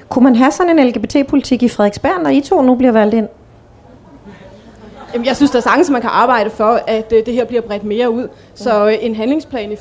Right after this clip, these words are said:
Speaker 2: på Frederiksberg, synes jeg, det vil være en, synes jeg personligt, vil være en glimrende ting.
Speaker 1: Mm. Mm. Tak. Så er det dig, Lone. Hvad,
Speaker 2: Ja.
Speaker 1: øhm,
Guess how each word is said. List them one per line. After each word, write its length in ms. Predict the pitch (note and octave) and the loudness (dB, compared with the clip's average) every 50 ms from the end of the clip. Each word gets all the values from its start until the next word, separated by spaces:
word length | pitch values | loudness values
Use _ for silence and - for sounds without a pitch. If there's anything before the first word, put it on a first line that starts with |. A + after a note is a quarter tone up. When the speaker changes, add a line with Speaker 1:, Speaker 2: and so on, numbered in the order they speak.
| - - - | -16 -14 -14
Speaker 2:
på 80 | B3 A3 | -14 -12
Frederiksberg, 480 | - G#3+ F#3 F#3+ - - G#3+ G#3 - | -10 -10 -12 -12 -10 -8 -8 -8 -8
synes 180 | - - G#3+ - | -8 -12 -12 -12
jeg, 80 | G#3+ | -10
det 100 | A3 B3 | -10 -10
vil 120 | A#3+ A3+ F#3+ | -10 -10 -10
være 260 | G#3 F#3 F#3+ F3+ - | -10 -10 -10 -10 -10
en, 140 | G#3+ G3+ - - | -12 -14 -14 -16
synes 220 | - - F#3 E3+ | -20 -20 -14 -10
jeg 120 | G3+ E3 - | -8 -8 -6
personligt, 400 | D#4 D4 - D4 B3+ A#3+ C4 B3 | -8 -6 -6 -8 -6 -6 -8 -8
vil 100 | A#3 A#3 | -8 -8
være 80 | A3 G#3 | -8 -8
en 60 | G3+ | -8
glimrende 360 | F#3+ F#3+ F#3 G3 G#3+ A3 G#3 | -10 -10 -12 -10 -10 -12 -14
ting. 160 | - G3 E3+ - - - | -16 -18 -18 -18 -20 -20
Speaker 1:
Mm. 60 | G3+ | -18
Mm. 60 | G3+ F#3 F3 E3+ F3 - - - - - - - D#3+ E3 G#3+ D#4+ - - - - - - - A#3+ C#4+ - - - - - - | -18 -18 -18 -20 -20 -20 -20 -20 -20 -20 -20 -20 -20 -20 -20 -20 -20 -20 -20 -20 -20 -20 -20 -20 -20 -20 -20 -20 -20 -20 -8
Tak. 140 | - D#4+ G4 - - - - - - - - - - - - - _ _ | -6 -6 -6 -6 -10 -16 -18 -18 -18 -18 -20 -20 -20 -20 -20 -20 _ _
Så 200 | - - - - | -14 -6 -2 -2
er 40 | D#4+ | 0
det 120 | E4 D#4 | 0 0
dig, 200 | - C#4+ D4 D#4+ | 2 2 2 2
Lone. 300 | E4+ E4+ E4 D#4+ E4+ E4 E4 - - - - - - - - - - - - - - - - - - - - - - - - - - - - - - - - - - - - - - - - - | 4 4 6 6 4 4 0 -4 -12 -20 -20 -20 -20 -20 -20 -20 -20 -20 -20 -20 -20 -20 -20 -20 -20 -20 -20 -20 -20 -20 -20 -20 -20 -20 -20 -20 -20 -20 -20 -20 -20 -20 -20 -20 -20 -20 -20 -14
Hvad, 180 | B3+ B3 C4+ C#4+ | -4 0 2 2
Speaker 2:
Ja. 240 | C#4+ C#4 C4+ B3+ | 4 4 2 2
Speaker 1:
øhm, 320 | A#3+ A3+ A3 G#3+ G#3+ G#3 | 2 2 2 2 0 0